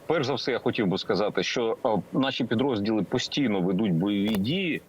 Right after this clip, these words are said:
а, постійно, а, змушен-, е, водії виїжджають, вивозять припаси і повертаються на голих дисках. Тобто, а, це і ремонт авто-, автівок, щоб довести боєприпаси.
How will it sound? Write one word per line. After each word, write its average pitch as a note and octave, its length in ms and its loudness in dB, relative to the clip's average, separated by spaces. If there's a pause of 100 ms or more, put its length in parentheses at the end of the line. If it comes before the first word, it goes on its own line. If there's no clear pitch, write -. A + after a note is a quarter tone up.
(340)
а, A2 180 0
постійно, D3+ 920 0
а, G#2+ 180 2
змушен-, C3 560 0
е, A2 340 0
водії A#2+ 640 0
виїжджають, A2+ 880 0
вивозять A2 420 -6 (100)
припаси A#2 580 0
і G#2 60 2
повертаються A#2+ 880 0
на G#2 100 -2
голих A#2+ 400 0 (100)
дисках. - 480 -2 (760)
Тобто, B2+ 420 0
а, G#2 720 0 (120)
це F3 300 0
і C#3 100 0
ремонт D3+ 480 0 (200)
авто-, D3 360 0
автівок, - 640 0 (100)
щоб - 400 -2
довести B2+ 480 0
боєприпаси. F#2 920 0